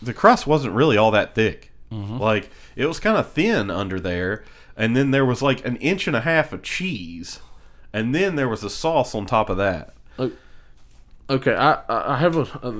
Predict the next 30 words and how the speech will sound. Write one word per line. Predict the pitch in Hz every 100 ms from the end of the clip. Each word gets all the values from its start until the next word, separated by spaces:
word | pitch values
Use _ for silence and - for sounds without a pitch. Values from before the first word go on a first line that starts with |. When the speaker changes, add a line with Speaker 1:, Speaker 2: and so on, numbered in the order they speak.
| 110
Speaker 2:
this | 120 151
is | 156
a | 143
little, | 147 208 185 -
it's | 156 208
not | 240
really | 233 160
off | 127 165 -
topic, | 180 180 180 165 - - - - - - -
but | 117 127 123 - - - - - - - - - - -
back | 107 156 -
in | 254
the | 247
day, | 196 165 104 98 95 -
I | 95
don't, | 101 127 -
and | 107
a |
lot | 104 139
of |
people | 147 170
don't | 156 151 135
remember | 135 135 110
this, | 85 85 -
DiGiorno | 117 110 170 208 165 131
had | 117 127
a | 208
deep | 98 262 131
dish | 135 143 -
pizza. | 147 104 - -